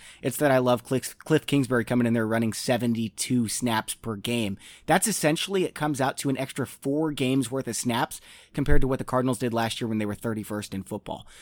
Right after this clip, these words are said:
So I think even if David Johnson gets a lot of touches, Chase Edmonds is gonna get a lot of touches.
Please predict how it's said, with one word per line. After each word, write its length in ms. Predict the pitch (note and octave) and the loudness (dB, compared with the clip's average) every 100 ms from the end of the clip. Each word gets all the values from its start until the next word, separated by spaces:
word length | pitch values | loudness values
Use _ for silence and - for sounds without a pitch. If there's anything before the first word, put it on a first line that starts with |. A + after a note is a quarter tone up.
| - | -20
So 120 | - | 0
I 60 | D3+ | 0
think 200 | F#3+ F3 | 2 2
even 280 | D3 E3+ E3+ | 4 6 6
if 240 | D3+ C#3+ | 4 2
David 240 | B2+ A#2 A2 | 0 0 0
Johnson 340 | B2 A#2 A#2 | 0 -2 -2
gets 180 | A2 - | -2 -2
a 40 | |
lot 140 | A2 A2+ | -4 -4
of 80 | |
touches, 320 | - A2+ B2+ - | -4 -4 -4 -4
Chase 260 | G#2+ F#2 | -6 -2
Edmonds 320 | A#2 B2 C3+ C3 | 0 2 2 -2
is 100 | A#2+ | -4
gonna 140 | C3+ | -2
get 100 | B2+ | 0
a 40 | |
lot 140 | C3+ B2+ | 0 0
of 40 | |
touches. 360 | B2+ C3 D3+ | -2 -4 -4